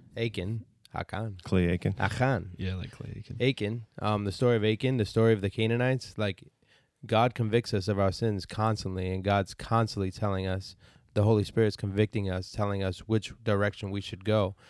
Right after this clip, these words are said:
Speaker 1: How often do we totally ignore that feeling, totally ignore that reality, and just listen to what we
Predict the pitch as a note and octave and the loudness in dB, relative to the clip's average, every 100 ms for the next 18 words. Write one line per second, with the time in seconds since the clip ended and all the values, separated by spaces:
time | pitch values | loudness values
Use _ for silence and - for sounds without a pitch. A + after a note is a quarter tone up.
0 | - _ - A2+ A2+ G#2+ A#2 - G2 F#2 | -20 _ 0 2 2 0 -2 -2 -4 0
1 | G2+ G#2 - - - A#2+ A2+ G#2 F#2+ G2 | 0 0 -2 -10 0 4 4 2 0 0
2 | G2 G#2 F2+ - A2+ G#2 F#2+ G2+ _ _ | 0 0 -2 -2 -2 -2 -4 -12 _ _
3 | _ - B2 A#2 G#2+ F#2+ G#2 G#2 G2+ F#2+ | _ -6 0 2 2 0 0 0 0 -2
4 | F#2+ G#2+ G2 F#2 F#2 F#2+ F#2+ - - _ | -2 -2 -2 -4 -4 -4 -4 -6 -18 _
5 | _ _ _ - G#2+ - G2+ - G#2+ G#2 | _ _ _ -4 -2 -2 -6 -2 0 0
6 | F#2+ F2+ _ _ _ _ G#2+ F#2 G2+ | -2 -6 _ _ _ _ -2 0 -2